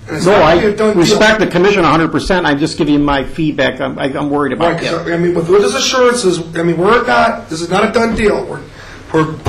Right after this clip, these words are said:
Speaker 1: we get in there with the board approval. So nothing's done. We should not be upsetting any apple carts anywhere because nothing is done. We're just now going into the due diligence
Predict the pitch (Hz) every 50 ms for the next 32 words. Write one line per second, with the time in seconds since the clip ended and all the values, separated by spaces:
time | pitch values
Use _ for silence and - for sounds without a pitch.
0 | - - - - 156 156 147 143 147 - - - 175 180 208 208 208 214 214 208
1 | 202 190 165 151 - - 170 190 208 214 208 220 254 262 254 247 240 175 - -
2 | - - - - - - - - - - - 170 160 151 151 160 175 185 180 214
3 | 226 220 214 202 - - 220 220 220 214 202 - - 160 - - 151 156 165 175
4 | 170 165 180 180 170 170 - - - 180 170 160 156 - 165 180 214 208 202 214
5 | 214 208 - 214 208 - 208 202 196 196 - - 196 214 240 233 214 170 165 -
6 | 165 160 156 170 170 - 156 156 - 156 156 165 175 180 175 - 190 190 190 185
7 | - - 175 170 - - 185 170 160 160 - - - - - - - - - -
8 | - - - - - 160 156 147 156 165 175 170 - 160 170 180 180 185 185 185
9 | 185 185 185 180 175 175 180 175 175 - 175 160 165 156 - - - - 185 208
10 | 214 - 208 214 208 208 208 202 202 208 208 202 202 - - -